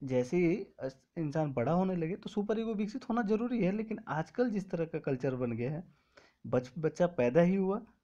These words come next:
उसको गेम मिल गया खेलने के लिए, बच्चा पैदा हुआ, उसको अन्य तरह की म-, कृतियों से जोड़ दिया गया। आ-, आर्टिफिशियल इंटेलिजेंस से जोड़ दिया गया,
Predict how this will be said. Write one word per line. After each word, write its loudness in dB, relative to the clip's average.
उसको 0
गेम 2
मिल -2
गया -2
खेलने -4
के -6
लिए, -6
बच्चा 2
पैदा 2
हुआ, 2
उसको -2
अन्य 2
तरह 4
की -6
म-, 2
कृतियों 2
से -2
जोड़ 2
दिया 0
गया। -4
आ-, 4
आर्टिफिशियल 0
इंटेलिजेंस -2
से -2
जोड़ 0
दिया 2
गया, -4